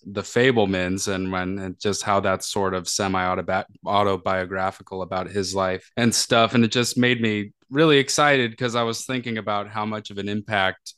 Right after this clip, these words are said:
his movies had on my life growing up. When I was a kid, it was all Indiana Jones and Jaws and Star Wars, pretty much as predictable, uh, three movies <laughs> that you could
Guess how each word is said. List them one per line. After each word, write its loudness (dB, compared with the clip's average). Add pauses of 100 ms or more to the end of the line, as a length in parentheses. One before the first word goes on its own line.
(100)
his 0
movies -4
had -2
on -4 (100)
my 2
life -2
growing -4
up. -2
When -6
I 0
was -2
a -10
kid, 0
it -2
was -8
all 0
Indiana 4
Jones 2
and -4
Jaws 0
and -10
Star -2
Wars, -6 (120)
pretty -4
much -2
as -6
predictable, -2
uh, -6
three -4
movies -2
<laughs> -14
that -2 (120)
you 4
could -4